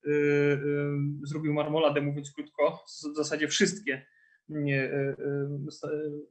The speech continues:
wszyscy, każde stanowisko wojewody zostało poparte przez, przez sąd. Natomiast, y, co do tej, nie, uchwały, one się, y, wiążą nierozerwalnie. Y, szanowni mieszkańcy, no są, jest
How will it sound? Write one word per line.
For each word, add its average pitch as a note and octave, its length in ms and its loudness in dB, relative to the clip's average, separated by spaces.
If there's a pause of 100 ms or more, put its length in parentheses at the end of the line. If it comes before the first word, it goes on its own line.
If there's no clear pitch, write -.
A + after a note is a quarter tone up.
(360)
wszyscy, D3 500 -8 (120)
każde D#3 220 2
stanowisko D3 400 -6
wojewody D3 320 0
zostało C#3+ 360 0
poparte C#3+ 440 -2
przez, C#3+ 520 -10
przez - 260 -8
sąd. D3 200 -4
Natomiast, F#3 440 -4
y, F3+ 100 4
co F#3 120 -8
do F#3+ 140 0
tej, E3 420 6
nie, D#3 240 0
uchwały, E3+ 440 0
one D#3+ 160 -2
się, D#3 280 -6 (400)
y, D3+ 640 6
wiążą E3+ 360 2
nierozerwalnie. D#3+ 1000 4 (420)
Y, D#3 580 4 (160)
szanowni G#3 400 4
mieszkańcy, G#3 480 2
no G3 100 4
są, F#3+ 480 0 (680)
jest G3 220 2